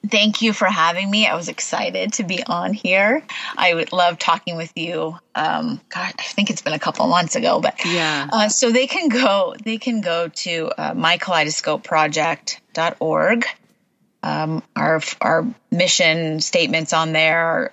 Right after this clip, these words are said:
Speaker 1: our heart behind what we're doing is on there. Uh, we just, um, partnered with a local, um, university, and we finished our workbook. I've been working on this workbook, and that finished. So that's a really big, exciting thing for the project. And the girls are piloting that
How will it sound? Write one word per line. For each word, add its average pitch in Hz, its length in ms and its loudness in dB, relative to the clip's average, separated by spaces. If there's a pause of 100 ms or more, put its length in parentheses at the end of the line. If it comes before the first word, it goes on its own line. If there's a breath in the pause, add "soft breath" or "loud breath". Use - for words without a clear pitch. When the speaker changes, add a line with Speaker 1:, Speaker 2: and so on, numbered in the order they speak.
Speaker 1:
our 156 160 -2
heart 160 320 2
behind 160 400 0
what 160 160 0
we're 170 140 -2
doing 160 380 -2
is 160 120 -2
on 170 240 0
there. 160 400 -2 (480 loud breath)
Uh, 73 300 -2
we 160 140 2
just, - 440 0 (260)
um, 160 600 0 (100)
partnered 165 460 2
with 165 280 -2
a 156 280 2
local, 165 720 0
um, 165 220 0
university, 165 720 0
and 160 140 0
we 165 100 -2
finished 170 380 -2
our 160 120 4
workbook. 160 760 0 (200)
I've 170 120 -2
been 165 120 -4
working 165 260 -2
on 165 100 -4
this 160 160 -2
workbook, 160 500 -2
and 165 100 -2
that 156 200 0
finished. 165 400 0
So 175 40 -2
that's 165 200 2
a 165 100 2
really 170 320 0
big, 160 520 0 (380 loud breath)
exciting 165 600 0
thing 156 400 -2
for 170 140 -4
the 151 120 -4
project. 156 640 0
And 156 100 -4
the 156 60 -4
girls 160 340 0
are 156 80 0
piloting 156 580 0
that 151 300 0